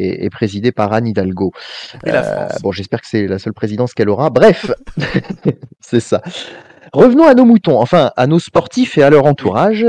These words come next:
Speaker 1: Et puisque l'on parle de troupeaux, de moutons, félicitations aux équipes de sport collectif qui ont œuvré pour ramener des médailles et souvent les plus belles. Regret pour Marie-Ève Paget, oui, il fallait que je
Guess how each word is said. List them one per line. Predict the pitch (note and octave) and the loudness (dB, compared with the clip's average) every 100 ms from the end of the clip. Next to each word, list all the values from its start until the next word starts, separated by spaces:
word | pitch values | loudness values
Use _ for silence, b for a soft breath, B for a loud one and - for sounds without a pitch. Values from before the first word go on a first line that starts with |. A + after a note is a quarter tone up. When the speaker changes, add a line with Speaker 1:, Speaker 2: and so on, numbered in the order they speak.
| - | 0
Speaker 1:
Et | C#3 | -2
puisque | C#3 - A#3 - | -4 -4 -10 -2
l'on | F3+ D3+ | 0 0
parle | C#3 D3 | 0 -2
de | A#2 G2+ | -2 -4
troupeaux, | - C3+ A#3+ D4 C#4+ - | -4 -2 0 0 -2 -6
de | G3 | -4
moutons, | G3+ - A#3+ D4 B B B | -2 0 -2 -2 B B B
félicitations | A3+ A3+ A#3+ A3 G#3+ - | 0 2 0 -2 0 2
aux | G#3+ | 2
équipes | D#3 A3 C#4+ B3+ C3+ | 2 0 0 -2 -4
de | B2 C3 | -4 -4
sport | C#3 - G3+ F3+ - - | -4 0 0 2 -2 -6
collectif | - B3+ F3+ - G3+ - - | 0 2 2 -2 -6 -6 -12
qui | - | -4
ont | D#3+ E3+ | -2 0
œuvré | C#3 A#2+ C#3+ F#3 | 0 2 2 2
pour | C3 A2 | -2 0
ramener | A#2+ B2+ A#2 | 0 2 0
des | D#3+ | 2
médailles | G#3+ D#3 C#3+ F3 F#3 | 4 4 4 4 0
et | - A#3 | -2 -2
souvent | - G3+ D#3 | 0 0 2
les | A#2 A3+ | 2 0
plus | - G#2+ | -2 -2
belles. | G2 B2 G#3 B B B | 2 2 2 B B B
Regret | G#2 C#3 D3 F#3 | 2 2 4 4
pour | F#3+ E3+ C#3 | 4 0 2
Marie-Ève | B2+ E3 G#3 G#3 | 2 4 4 4
Paget, | - G#3+ F#3+ F3+ | 4 2 4 2
oui, | A2+ | 0
il | A#2 | -4
fallait | - F#2+ | -2 -4
que | F#2+ | -2
je | F#2 | -4